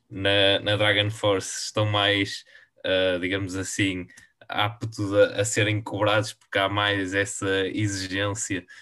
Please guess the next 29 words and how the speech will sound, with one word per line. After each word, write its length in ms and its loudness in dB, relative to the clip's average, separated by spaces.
digamos 280 -2
assim, 340 -6
de, 340 -4
de 220 0
ganhar 480 0
do 100 -6
que 180 -6
aquilo 260 -6
que 80 -12
acontece, 560 -6
por 80 -10
exemplo, 340 -6
no, 240 -6
no 100 -6
Gondomar. 540 -4
Pergunto 260 -10
se 120 -16
sentiste 400 -8
essa 240 -4
diferença 680 -2
ou 240 0
se 240 -4
o 140 -6
caráter 720 0
da, 480 -4
das 180 -4
pessoas 380 -6
é 60 0
independente, 480 -6